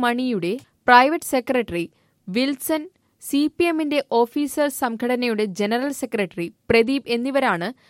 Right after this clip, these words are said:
റെഗുലേറ്ററി കമ്മിറ്റിയിലെ അംഗങ്ങൾ. ഈ റെഗുലേറ്ററി കമ്മിറ്റിയാണ് തീരുമാനം എടുത്തത്. ഇതിന്റെ ഏറ്റവും വലിയ ഗുണഭോക്താവ്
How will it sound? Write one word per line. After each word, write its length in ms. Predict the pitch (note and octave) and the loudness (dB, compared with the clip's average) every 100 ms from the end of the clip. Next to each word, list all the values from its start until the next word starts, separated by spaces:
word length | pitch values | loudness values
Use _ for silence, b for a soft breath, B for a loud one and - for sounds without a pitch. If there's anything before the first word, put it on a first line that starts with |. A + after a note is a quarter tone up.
| b b | b b
റെഗുലേറ്ററി 640 | G3+ A#3+ D4 D#4 C#4+ D4+ | 2 4 4 0 -2 -4
കമ്മിറ്റിയിലെ 640 | C#4+ B3+ B3+ B3+ A#3+ G3+ F3+ | 0 0 -2 -2 -4 -2 -2
അംഗങ്ങൾ. 460 | F#3 F3+ E3+ D#3+ E3 - _ _ _ - | -2 -2 -4 -4 -6 -8 _ _ _ -2
ഈ 100 | C4+ F4 | 2 4
റെഗുലേറ്ററി 580 | C#4+ C4 D4+ D4+ D#4 D#4 - | 2 2 -2 -2 -4 -4 -2
കമ്മിറ്റിയാണ് 680 | B3+ B3 B3+ C4+ F#3+ D#3+ G#3+ - _ | -2 -2 -2 -2 -2 -2 -6 -8 _
തീരുമാനം 560 | - B3 C#4+ C#4 B3+ A3+ - | -2 0 0 0 -2 -4 -4
എടുത്തത്. 440 | F3+ F3 E3+ F3 - _ b b | -4 -4 -6 -6 -8 _ b b
ഇതിന്റെ 320 | G3+ A#3+ B3+ C4 | -6 -4 -4 0
ഏറ്റവും 440 | A3 A3+ C#4+ C4+ C#4+ | 0 -2 -6 -4 -2
വലിയ 300 | A3 A3+ B3 A3 | 0 0 -2 -4
ഗുണഭോക്താവ് 840 | F#3+ A3+ B3 C4+ B3 - F3+ E3 | -4 -4 -2 -2 -2 0 -2 0